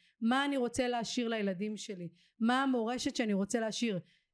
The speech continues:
את ההזנחה שלי או את ההשקעה שלי?" וזה דוגמה אישית לילדים שלי, למשפחה שלי, לסביבה שלי, וזה מה שאני עושה גם באימונים שלי. אני,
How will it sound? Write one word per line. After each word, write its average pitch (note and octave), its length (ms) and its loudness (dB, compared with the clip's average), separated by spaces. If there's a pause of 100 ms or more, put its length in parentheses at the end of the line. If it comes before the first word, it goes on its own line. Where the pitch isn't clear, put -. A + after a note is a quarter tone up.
את A3 160 0
ההזנחה G3+ 640 0
שלי D4 380 0
או G#3 140 2
את G3 160 -2
ההשקעה G#3 560 -2
שלי?" C4 400 -2 (420)
וזה G3 220 2
דוגמה C4 320 0
אישית C#4 360 -2
לילדים G3+ 500 0
שלי, C4 160 -4 (100)
למשפחה G#3 640 -2
שלי, A#3 320 -4 (300)
לסביבה G3 520 0
שלי, C#4 360 0 (540)
וזה G#3 240 2
מה D4 100 2
שאני D4 240 0
עושה C4 180 -2
גם C4 180 -2
באימונים G3+ 540 0
שלי. E3 400 -2
אני, F#3 320 -4